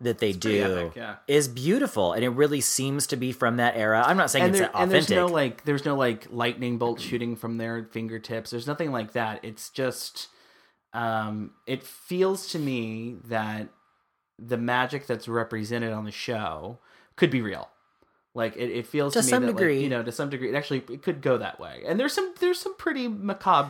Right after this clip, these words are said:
Speaker 1: There's
Speaker 2: stuff.
Speaker 1: some big things, though. I mean, there is, there is that one where there's, like, a, a, a secret door that gets opened
Speaker 2: Right,
Speaker 1: by
Speaker 2: I was just
Speaker 1: spraying
Speaker 2: thinking
Speaker 1: blood
Speaker 2: of that,
Speaker 1: on
Speaker 2: yeah,
Speaker 1: it,
Speaker 2: yeah.
Speaker 1: and it just, it magically just disappears, you know? So there, there is some fantastical,
Speaker 2: Yeah.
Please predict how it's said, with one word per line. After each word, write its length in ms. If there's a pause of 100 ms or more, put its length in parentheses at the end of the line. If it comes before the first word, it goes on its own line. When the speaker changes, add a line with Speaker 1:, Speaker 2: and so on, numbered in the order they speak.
Speaker 1:
There's 200
Speaker 2:
stuff. 100
Speaker 1:
some 120
big 240
things, 260
though. 100
I 80
mean, 160
there 160
is, 240
there 180
is 140
that 220
one 260
where 100
there's, 220
like, 160
a, 680 (200)
a, 140
a 40
secret 460
door 320
that 80
gets 220
opened 320
Speaker 2:
Right, 60
Speaker 1:
by 60
Speaker 2:
I 40
was 40
just 80
Speaker 1:
spraying 200
Speaker 2:
thinking 120
Speaker 1:
blood 220
Speaker 2:
of 40
that, 60
Speaker 1:
on 80
Speaker 2:
yeah, 140
Speaker 1:
it, 160
Speaker 2:
yeah. 240
Speaker 1:
and 100
it 120
just, 200
it 180
magically 440
just 180
disappears, 680
you 60
know? 40
So 140
there, 180
there 160
is 140
some 260 (560)
fantastical, 880
Speaker 2:
Yeah. 160